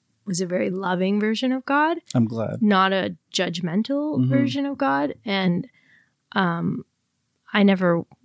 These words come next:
Speaker 1: was taught that he'd be disappointed in me. Like, it was my
Speaker 2: Oh.
Speaker 1: mom that would be more disappointed in me
Speaker 2: Oh, they put the shame
Speaker 1: than,
Speaker 2: more towards your
Speaker 1: than
Speaker 2: mother.
Speaker 1: him. Yeah.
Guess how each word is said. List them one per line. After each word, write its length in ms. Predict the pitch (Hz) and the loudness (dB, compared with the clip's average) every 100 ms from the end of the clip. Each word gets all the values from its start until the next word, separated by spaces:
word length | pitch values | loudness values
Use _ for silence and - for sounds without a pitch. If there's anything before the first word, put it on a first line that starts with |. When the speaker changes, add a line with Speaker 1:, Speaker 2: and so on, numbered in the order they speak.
| 220 | -4
Speaker 1:
was 240 | 208 185 | 0 2
taught 280 | - - 180 | 2 -2 -2
that 140 | 180 - | -4 -4
he'd 180 | 180 | -4
be 100 | 165 | -4
disappointed 580 | 170 160 - - 165 160 | -4 -4 -6 -6 -6 -6
in 100 | 151 | -8
me. 160 | 151 151 | -6 -6
Like, 220 | 160 160 | -4 -4
it 100 | - | -2
was 180 | 220 165 | -2 0
my 180 | 156 147 | 0 -2
Speaker 2:
Oh. 320 | 127 151 151 | 0 2 2
Speaker 1:
mom 500 | 156 160 214 190 - | 2 2 4 4 2
that 180 | 160 - | -2 -6
would 140 | - 160 | -6 -4
be 140 | 156 | -4
more 180 | 151 156 | -4 -6
disappointed 680 | 151 - 160 - 160 156 151 | -10 -10 -10 -10 -10 -8 -8
in 100 | 143 | -8
me 140 | 143 | -4
Speaker 2:
Oh, 100 | 127 | 0
they 120 | 131 127 | 0 2
put 200 | 143 135 | 0 0
the 60 | |
shame 560 | 135 139 127 123 120 190 | 0 2 0 0 -2 0
Speaker 1:
than, 280 | 185 180 175 | 2 4 2
Speaker 2:
more 60 | |
towards 320 | 131 233 226 | 0 -2 -2
your 100 | 202 | -2
Speaker 1:
than 60 | - | 0
Speaker 2:
mother. 180 | - - | 0 0
Speaker 1:
him. 420 | 117 214 196 175 | -4 -2 -4 -4
Yeah. 320 | 185 196 175 | -2 0 0